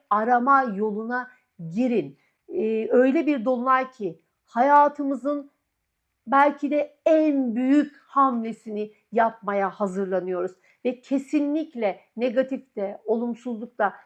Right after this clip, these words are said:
ve çaresizlik duygusuyla yok edilecek etki değil bu.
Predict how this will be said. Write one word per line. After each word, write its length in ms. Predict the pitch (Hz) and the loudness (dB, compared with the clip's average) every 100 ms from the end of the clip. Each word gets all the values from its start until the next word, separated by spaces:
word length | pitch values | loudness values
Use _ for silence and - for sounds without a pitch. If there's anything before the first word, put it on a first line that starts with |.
| - | -12
ve 120 | 214 | -12
çaresizlik 1080 | - 247 240 240 233 226 208 269 277 185 | -2 0 2 -2 -6 -14 -8 -8 -8 -10
duygusuyla 760 | 196 233 196 233 262 214 208 208 - _ | -4 -4 -4 -10 -10 -4 -2 -2 -8 _
yok 320 | 180 240 262 277 | -4 -4 -2 -4
edilecek 680 | 220 220 196 180 214 233 _ - | -4 -4 -6 -4 -4 -4 _ -10
etki 500 | 233 - _ 208 170 | -10 -10 _ -12 -6
değil 300 | 196 180 156 | -6 -6 -8
bu. 180 | 160 156 | -10 -10